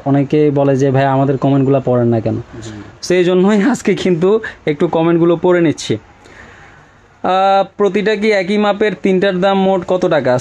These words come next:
Speaker 1: So, না, না, প্রতিটা একই মাপের না আপু, এটা আপনার হচ্ছে যে এটা comment করেছে হচ্ছে, আচ্ছা, এটা, এটা হচ্ছে আপনার হলো চব্বিশ সিএম, এটা হচ্ছে ছাব্বিশ সিএম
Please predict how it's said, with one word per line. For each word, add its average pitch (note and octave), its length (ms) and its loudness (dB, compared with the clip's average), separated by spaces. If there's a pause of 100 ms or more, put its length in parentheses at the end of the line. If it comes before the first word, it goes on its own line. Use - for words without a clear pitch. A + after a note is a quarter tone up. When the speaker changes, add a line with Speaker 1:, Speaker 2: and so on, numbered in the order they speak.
Speaker 1:
So, G3 160 2
না, A3 180 0
না, F3 140 0
প্রতিটা G#3 460 -2
একই G3+ 180 0
মাপের F#3 260 0
না D3+ 120 2
আপু, D3 220 0
এটা G3 340 2
আপনার F#3+ 340 0
হচ্ছে G3 400 0
যে E3+ 200 2
এটা F3+ 160 -2
comment F3+ 280 0
করেছে F#3 280 0
হচ্ছে, F#3 300 -2
আচ্ছা, C#3+ 260 0 (300)
এটা, F3+ 240 0
এটা G3+ 340 0
হচ্ছে A3 280 0
আপনার A3 320 0
হলো A#3+ 400 0 (240)
চব্বিশ G3 380 -2
সিএম, G#3 440 0 (1000)
এটা F#3+ 260 0
হচ্ছে A3 560 0
ছাব্বিশ F3 420 -2
সিএম F3 440 0